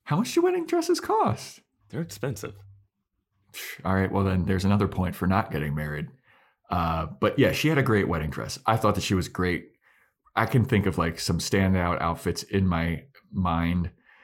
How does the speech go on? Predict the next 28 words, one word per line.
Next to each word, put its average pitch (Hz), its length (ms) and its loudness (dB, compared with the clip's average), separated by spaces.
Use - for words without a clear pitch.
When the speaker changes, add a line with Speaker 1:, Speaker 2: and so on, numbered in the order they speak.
Speaker 1:
Uh, 80 300 0
but, - 280 -2
like, 104 180 0
I - 40 2
mean, 156 180 2
even 175 200 2
that 156 220 0
last 123 520 0
episode 104 840 2
run 101 560 4
of 85 200 -4
the 92 100 0
last 92 340 -2
three 95 200 2
episodes, 85 480 -2
she 107 100 0
had 104 80 0
these, 92 160 0
like, 82 220 -4
gold 90 320 0
and 90 120 0
black 82 360 -4
pants, 90 480 -2
which 85 180 -6
were 82 220 -4
fucking 131 580 -2
awesome 69 500 -6
pants. - 460 -10